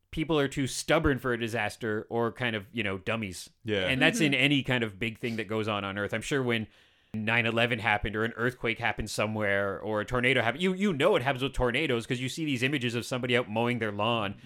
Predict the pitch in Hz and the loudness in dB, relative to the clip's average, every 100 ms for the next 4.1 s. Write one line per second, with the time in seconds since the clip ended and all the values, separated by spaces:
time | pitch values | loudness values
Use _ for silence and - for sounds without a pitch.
0 | 117 117 131 135 120 123 104 127 131 - | -6 -2 2 2 2 0 -2 -2 -2 -2
1 | 127 123 131 135 123 120 120 - 123 131 | 0 2 2 2 2 0 0 -2 -2 -2
2 | 127 127 117 110 107 104 117 107 101 - | -4 -6 -4 0 0 0 0 0 0 -2
3 | 107 95 90 127 123 120 - - 151 143 | -2 -2 -2 -2 -2 -4 -10 -8 0 2
4 | 143 | 2